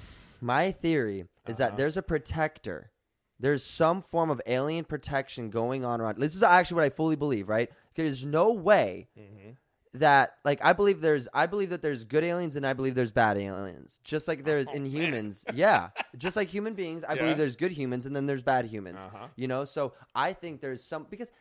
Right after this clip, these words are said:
Speaker 1: take aside other life forms destroying Earth. What about random comets? What about random asteroids? What about random things and, and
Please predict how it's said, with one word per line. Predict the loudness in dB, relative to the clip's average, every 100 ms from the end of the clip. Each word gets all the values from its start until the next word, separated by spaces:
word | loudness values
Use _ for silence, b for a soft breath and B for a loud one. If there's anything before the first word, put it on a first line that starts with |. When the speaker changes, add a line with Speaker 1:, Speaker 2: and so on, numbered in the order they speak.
| b _ -12
Speaker 1:
take | -10 -8
aside | -6 0 0 0 -4 2
other | 2 4
life | 2 2
forms | -2 -4 -6
destroying | -10 -4 -4 -2
Earth. | -4 -4 _ b
What | -2
about | 2 2 4
random | 2 2 -2
comets? | 0 0 0 -2
What | -2
about | 0 -2
random | -2 -4
asteroids? | -2 -2 -2 -4 -4
What | -2
about | 0 0
random | -2 -2 -6
things | -8 -6 -6 -4 -6
and, | -8 -12 B -20 -12
and | -8 -8 -10